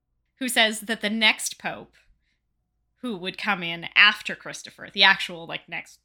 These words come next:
legitimate pope, quote unquote, took pity on deposed Pope Leo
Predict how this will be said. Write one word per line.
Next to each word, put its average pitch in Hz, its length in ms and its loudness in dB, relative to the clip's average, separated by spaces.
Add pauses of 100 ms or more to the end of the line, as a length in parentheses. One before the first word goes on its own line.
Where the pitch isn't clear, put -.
(340)
legitimate 160 800 -10 (120)
pope, - 200 -14 (120)
quote - 220 -16
unquote, 135 420 -16 (520)
took 539 420 -2
pity 226 920 4 (340)
on 233 260 4
deposed 226 540 0
Pope 208 260 -4
Leo 170 520 -2